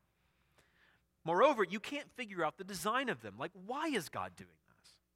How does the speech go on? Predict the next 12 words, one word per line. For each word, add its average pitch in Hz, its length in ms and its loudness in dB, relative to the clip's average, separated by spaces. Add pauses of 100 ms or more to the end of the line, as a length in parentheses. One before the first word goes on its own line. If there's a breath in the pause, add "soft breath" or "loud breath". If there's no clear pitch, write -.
(880 soft breath)
this? 147 160 -18
Those 302 200 2
are 349 60 4
two - 160 -2
of 269 60 2
the 233 80 2
most 196 180 0
fundamental 226 460 2
questions 185 420 2
that 147 140 -6
we 151 80 -8
ask 143 440 2